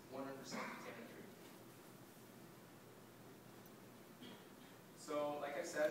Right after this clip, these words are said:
the plot of land that will be chosen as a site for the urban garden will be determined after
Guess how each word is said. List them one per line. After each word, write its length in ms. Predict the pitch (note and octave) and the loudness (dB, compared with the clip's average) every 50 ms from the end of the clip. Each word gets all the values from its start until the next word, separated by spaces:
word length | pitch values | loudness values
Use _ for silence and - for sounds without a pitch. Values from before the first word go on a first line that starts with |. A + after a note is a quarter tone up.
| D#3+ D#3 | 10 6
the 80 | D3+ | 4
plot 240 | D#3+ D#3+ E3 D#3+ - | 4 6 6 6 6
of 80 | - F3 | 4 4
land 160 | E3 D#3+ D#3 | 2 2 4
that 80 | D#3 | 4
will 160 | - - - C#3 | 4 4 2 0
be 80 | - | 0
chosen 400 | - F#3+ F#3+ G3+ G3+ G3+ - D#3+ | 2 4 4 6 6 4 2 0
as 80 | D3+ D3 | 0 0
a 80 | - | 0
site 320 | - - F3 E3+ E3+ E3+ - | 0 4 6 6 6 6 2
for 80 | - | 0
the 80 | D3+ D3 C#3 E3+ | -2 -2 0 0
urban 160 | E3+ E3+ D#3+ D3 | 0 0 2 2
garden 240 | C#3 C3+ C3+ C#3 D3+ D3+ D3+ - - D3 | 4 6 6 6 4 2 0 -2 -4 -4
will 80 | C3+ C3 | -2 -2
be 80 | C#3 C#3+ C#3 | -2 -2 -2
determined 400 | C#3+ - E3+ E3+ E3+ D3+ D3 C#3 - | -2 -2 0 0 0 2 2 2 2
after 240 | C#3+ D#3 D#3+ D#3+ E3 | 2 2 2 2 2